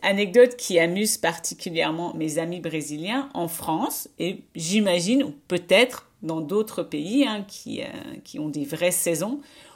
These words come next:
on mange différemment en été et en hiver. Genre, en été, on va rarement utiliser le four,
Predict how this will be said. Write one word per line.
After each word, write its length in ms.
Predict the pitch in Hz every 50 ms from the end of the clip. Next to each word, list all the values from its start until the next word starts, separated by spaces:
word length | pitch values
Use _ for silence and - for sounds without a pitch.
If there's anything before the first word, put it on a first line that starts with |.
| - _ -
on 160 | 226 233 240
mange 360 | 240 240 269 302 339 302 233
différemment 800 | 220 240 240 233 240 226 214 202 180 175 180 202 240 233 - -
en 160 | 202 202 196
été 520 | 185 175 165 - - 185 196 208 - - 175
et 80 | 165
en 200 | 147 156 151 151
hiver. 460 | 156 165 165 - 175 - 160 - _ _ _ _ _ _ - - _ _ _ _
Genre, 400 | - - 185 190 202 214 202 -
en 160 | 180 175 165
été, 500 | 165 156 156 - - 196 202 214 214 - - 160
on 240 | 160 156 156 151
va 140 | 156 165 156
rarement 580 | 156 156 - 190 185 190 185 190 190 196 190 180
utiliser 640 | 165 156 - - 170 151 147 151 147 143 170 170
le 140 | 156 147 143
four, 600 | 143 - - - - 214 254 277 220 165 156 -